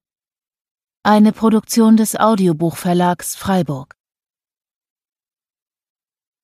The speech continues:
Prolog. Wer einen guten Braten macht,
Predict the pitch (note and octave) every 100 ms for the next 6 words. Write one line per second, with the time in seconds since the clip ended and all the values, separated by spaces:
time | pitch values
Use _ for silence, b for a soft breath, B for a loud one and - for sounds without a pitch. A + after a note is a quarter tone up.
0 | _ _ _ _ _ _ _ _ _ _
1 | _ _ _ _ _ _ _ _ - G3
2 | F#3+ G3 D3 - _ _ _ _ _ _
3 | _ _ _ _ _ _ _ _ _ _
4 | _ _ _ E3+ F#3+ G3 F#3+ G#3 G#3 -
5 | A3 A3+ G#3+ - A3+ - F3 E3+ G#3 -
6 | -